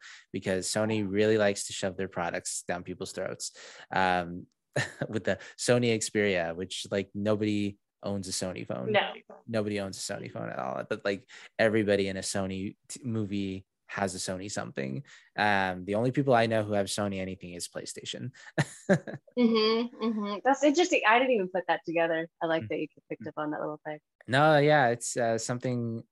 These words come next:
Speaker 1: uh, I'm kinda cursed with <laughs> for a long time.
Speaker 2: <laughs>
Speaker 1: Uh, um, let me see. Who other, what other characters? There's Aisha. Um, mm,
Speaker 2: We got
Speaker 1: oh,
Speaker 2: Mama
Speaker 1: yeah.
Speaker 2: Diaz.
Speaker 1: Mama Diaz, yeah. Mama Diaz is great.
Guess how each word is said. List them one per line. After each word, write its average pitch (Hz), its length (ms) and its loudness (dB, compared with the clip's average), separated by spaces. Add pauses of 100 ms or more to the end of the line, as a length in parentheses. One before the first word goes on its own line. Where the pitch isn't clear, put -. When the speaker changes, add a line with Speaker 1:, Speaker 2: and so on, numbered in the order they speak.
(140)
Speaker 1:
uh, - 60 -4
I'm 104 260 0
kinda 107 240 -2
cursed 107 340 -4
with 117 140 -2
<laughs> - 140 -16
for - 180 2
a 110 80 4
long 101 260 -2
time. 95 380 -6 (140)
Speaker 2:
<laughs> - 400 4
Speaker 1:
Uh, 117 120 2 (500)
um, 123 600 2
let 139 100 -16
me 110 80 -16
see. 95 340 -6
Who 107 140 -6
other, 151 240 -2
what 160 160 -4
other 147 140 -4
characters? 95 500 -8
There's 101 180 -8
Aisha. 117 720 0 (420)
Um, 98 760 0 (880)
mm, 117 240 -10
Speaker 2:
We 202 80 -2
got 208 160 12
Speaker 1:
oh, - 0 -
Speaker 2:
Mama 220 280 10
Speaker 1:
yeah. - 20 10
Speaker 2:
Diaz. 220 760 2 (120)
Speaker 1:
Mama 175 260 4
Diaz, 156 380 4
yeah. 160 180 4
Mama 135 240 0
Diaz 175 260 2
is 160 100 -6
great. 143 480 2